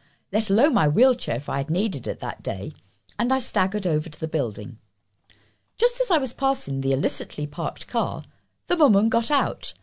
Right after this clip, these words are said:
and out of nowhere I found myself sarcastically saying, "Nice blue badge!" The anger in my voice took both her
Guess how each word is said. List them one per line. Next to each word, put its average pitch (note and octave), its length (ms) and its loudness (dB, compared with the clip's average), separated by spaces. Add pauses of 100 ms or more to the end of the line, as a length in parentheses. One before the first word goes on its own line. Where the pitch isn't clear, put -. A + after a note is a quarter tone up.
(600)
and C4+ 120 0
out D#3+ 180 2
of D3+ 80 2
nowhere G#3 400 6
I D3 80 2
found F#3+ 280 2
myself D3 380 4
sarcastically F3+ 800 -2
saying, F3+ 360 0 (480)
"Nice G#3 340 6
blue E4 240 6
badge!" E4+ 580 4 (880)
The - 180 -8
anger B3 360 4
in B2+ 80 2
my C3 160 2
voice C#3+ 360 2
took - 260 -4
both E3 240 6
her B2 400 4